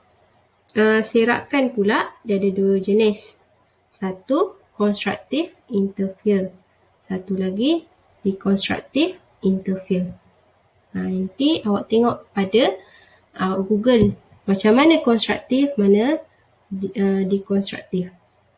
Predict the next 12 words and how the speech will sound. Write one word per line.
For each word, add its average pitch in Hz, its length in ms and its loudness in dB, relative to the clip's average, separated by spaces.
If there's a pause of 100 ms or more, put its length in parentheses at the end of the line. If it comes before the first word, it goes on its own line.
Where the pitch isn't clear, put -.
(240)
Eh, 226 160 -2
bentuknya 208 640 -2
macam 196 400 -2
mana. 180 320 -4 (640)
Kita - 80 -10
masuk 190 480 -6
pula 240 400 0 (160)
cara 202 320 2
untuk 196 400 -2
awak 190 240 -2
mengira 190 720 2 (2750)
wavelength. 196 560 2